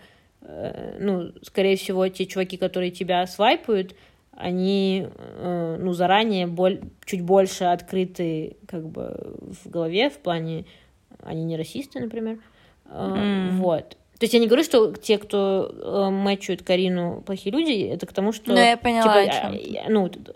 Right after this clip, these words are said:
Speaker 1: ты их отфильтровываешь чисто по базису, то, что они такие: «Нет, черный человек, я не буду ее мэчить».
Speaker 2: <laughs> Ну, может быть, да. Наверное.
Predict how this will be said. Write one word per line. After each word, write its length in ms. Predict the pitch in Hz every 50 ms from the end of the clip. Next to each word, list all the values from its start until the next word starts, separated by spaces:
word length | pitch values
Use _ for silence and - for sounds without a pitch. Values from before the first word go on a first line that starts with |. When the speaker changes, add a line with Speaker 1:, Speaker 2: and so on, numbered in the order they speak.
| 220 - -
Speaker 1:
ты 120 | - 240
их 100 | 233 233
отфильтровываешь 800 | 220 196 202 - - 202 202 - 202 240 277 311 302 269 233 214
чисто 340 | - - 220 208 - - 208
по 200 | 196 - 190 185 185 -
базису, 920 | - 196 190 190 196 202 196 196 - - 175 170 165 165 160 - - - -
то, 100 | - 175
что 360 | 175 - - - 175 170 180 180 185 _ _ _ _ _ _ _ _ _
они 140 | - 170 170
такие: 200 | 170 - - 165
«Нет, 200 | 170 180 180 185 180 - - - - _ _ - _ - 208 - _
черный 300 | - - - 175 175 175
человек, 300 | 175 - 175 180 180 -
я 80 | 170 170
не 80 | 170
буду 260 | 170 170 - - -
ее 180 | - 185 - 175
мэчить». 400 | 175 180 196 196 - - - - - _ _ _ - - _ _ _ _ _
Speaker 2:
<laughs> 1040 | 196 180 - - - - - - - - - - _ _ _ _ _ _ _ _ -
Ну, 140 | 208 208 208
может 420 | 202 196 180 180 180 180 - - -
быть, 160 | 190 180 180 190
да. 200 | 180 185 - 214 - _ _ _ - - - - - - _ - - - - - - - - _ _ _ -
Наверное. 760 | 214 196 202 196 190 185 180 190 202 202 185 185 190 196